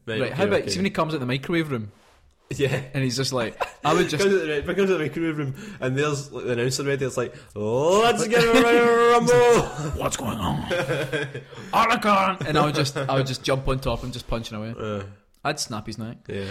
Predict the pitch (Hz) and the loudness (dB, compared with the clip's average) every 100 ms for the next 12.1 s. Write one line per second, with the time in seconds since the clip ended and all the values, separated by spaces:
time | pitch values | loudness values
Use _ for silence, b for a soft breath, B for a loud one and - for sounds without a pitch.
0 | 101 175 185 208 233 139 - 135 151 143 | -6 -2 2 2 0 -4 -10 -6 -4 -4
1 | - 180 170 151 139 131 123 120 117 120 | -6 -10 -6 -4 -2 -2 -2 -4 -4 -2
2 | 120 113 117 117 117 123 117 120 104 120 | -2 -4 -6 -8 -6 -6 -6 -10 -8 -8
3 | 107 107 - 123 120 120 - - 101 95 | -8 -10 -10 -10 -10 -12 -20 -16 -10 -8
4 | 90 90 87 - 131 127 120 113 143 131 | -8 -10 -8 -4 -2 -2 -4 -2 -2 0
5 | 120 107 113 - 107 123 113 110 107 104 | -4 -4 -6 -4 -6 -6 -4 -6 -6 -8
6 | 104 113 110 110 95 101 104 - 113 107 | -6 -6 -4 -4 -4 -6 -6 -8 -10 -10
7 | 104 98 110 113 117 127 110 104 98 b | -12 -14 -12 -10 -10 -10 -8 -8 -10 b
8 | _ - _ 123 110 113 131 156 156 B | _ -20 _ -2 -2 -4 -4 -4 -6 B
9 | B _ _ - 113 143 117 95 95 110 | B _ _ -8 -6 -4 -4 -4 -4 -4
10 | 131 135 135 131 127 107 95 - 92 _ | -4 -8 -12 -20 -14 -14 -12 -14 -16 _
11 | _ _ _ - - 170 269 330 294 311 | _ _ _ -12 -8 -2 -2 -2 -4 -4
12 | 214 | -4